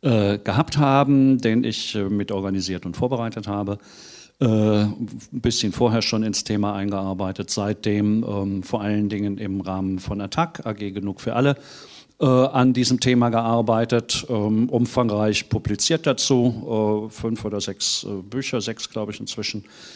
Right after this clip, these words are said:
äh, mit anderen dazu herausgegeben, eine große Zahl an, äh, Artikeln, Zeitschriftenbeiträgen.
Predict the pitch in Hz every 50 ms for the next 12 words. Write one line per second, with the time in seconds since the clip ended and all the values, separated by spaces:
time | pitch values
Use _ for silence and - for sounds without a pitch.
0 | - - _ _ 139 123 117 113 107 110 110 113 107 - - 107 117 117 113 117
1 | 101 110 110 104 - - - - 110 107 - - - - - 120 117 104 107 110
2 | 98 101 104 107 107 - - - 95 - 110 101 101 104 101 104 104 104 101 98
3 | 98 98 95 90 - 95 98 98 - 98 92 - - 95 95 95 95 95 101 95
4 | 92 95 92 90 90 92 92 95 95 101 - - 131 - 131 113 107 104 - -
5 | 117 117 - - - - - - 104 - 101 98 98 - - 95 98 98 95 95
6 | 95